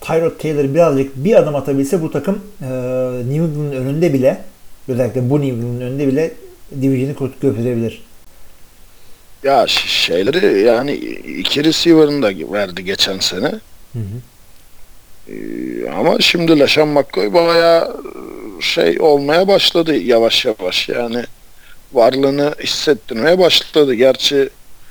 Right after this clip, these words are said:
Speaker 2: hala hani takımın ağır basan adamı değil ama, e, şu an geçen seneki performanslarından daha iyi oynuyor bence.
Speaker 1: Tabii, tabii, kesinlikle ve sene başında ne diyorduk? Buffalo ile,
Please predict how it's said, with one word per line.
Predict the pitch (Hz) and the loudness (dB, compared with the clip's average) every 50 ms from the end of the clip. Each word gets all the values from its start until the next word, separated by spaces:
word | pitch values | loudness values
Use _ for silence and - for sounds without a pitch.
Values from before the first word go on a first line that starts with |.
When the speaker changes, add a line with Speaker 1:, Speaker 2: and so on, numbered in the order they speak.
| - - - - - | -20 -20 -18 -16 -8
Speaker 2:
hala | - 110 117 131 147 151 147 127 120 | -2 2 4 4 6 6 6 4 2
hani | 131 139 143 | 0 -4 -4
takımın | - - 104 - - 139 139 135 113 - | -6 -8 -10 -10 -6 -4 -2 -2 -2 -2
ağır | - 95 107 113 117 135 | -2 0 2 2 2 2
basan | 139 135 - - - - 135 | 2 0 0 -2 -4 -4 -2
adamı | 135 131 107 117 113 127 131 127 | -2 0 0 0 0 0 0 2
değil | 143 330 214 262 - - | 2 2 2 0 -2 -2
ama, | - 277 277 262 - - - - - - - - - - - - - - - - - - | 0 0 0 0 -4 -10 -20 -20 -20 -20 -20 -20 -20 -20 -20 -20 -18 -20 -20 -18 -12 -8
e, | 82 87 95 - 90 80 76 78 73 69 69 73 76 76 76 73 76 78 76 | -6 -4 -2 -2 -2 -2 -4 -6 -6 -6 -6 -6 -6 -6 -6 -6 -6 -6 -4
şu | 78 - - 151 | -2 2 4 6
an | 139 131 117 110 139 147 139 127 135 131 98 82 71 69 - - 76 76 80 78 | 6 6 4 4 2 0 -2 -6 -8 -12 -12 -14 -16 -18 -20 -20 -18 -16 -8 -2
geçen | 85 110 117 - - 156 147 147 139 - - - - - - - | 0 2 2 4 4 4 4 2 0 -6 -14 -20 -20 -20 -14 -8
seneki | - - 120 104 113 110 - - | -2 0 0 0 -2 -4 -6 -6
performanslarından | - - 98 98 - 113 95 95 87 - - - 101 98 151 175 - 220 202 | 0 0 0 0 0 -4 -6 -6 -6 -6 -6 -6 -6 -4 -2 0 0 0 0
daha | 202 196 196 196 | 2 2 4 4
iyi | 196 190 175 | 6 6 6
oynuyor | 156 135 131 127 107 95 92 | 6 6 4 2 -2 -4 -4
bence. | 92 90 95 92 92 82 73 - - - - - - - - | -4 -6 -6 -6 -8 -8 -10 -12 -16 -20 -20 -20 -20 -12 -6
Speaker 1:
Tabii, | - 151 147 143 - | -6 -6 -4 -4 -4
tabii, | 147 131 - | -6 -4 -4
kesinlikle | - 135 117 - 180 220 220 - 247 202 | -6 -6 -4 -4 -4 -6 -4 -4 -4 -4
ve | - - - - - | -4 -4 -6 -16 -14
sene | - - 151 170 185 | -10 -6 -4 -2 -2
başında | 208 190 202 202 196 165 151 | -2 -2 -2 -2 -4 -2 -2
ne | 165 180 | -2 -2
diyorduk? | 165 143 123 120 107 | 0 0 -2 -2 -2
Buffalo | 113 113 135 135 - 180 170 156 147 | -2 -2 -2 -2 -2 -2 0 0 0
ile, | 139 135 127 123 | 2 0 0 -2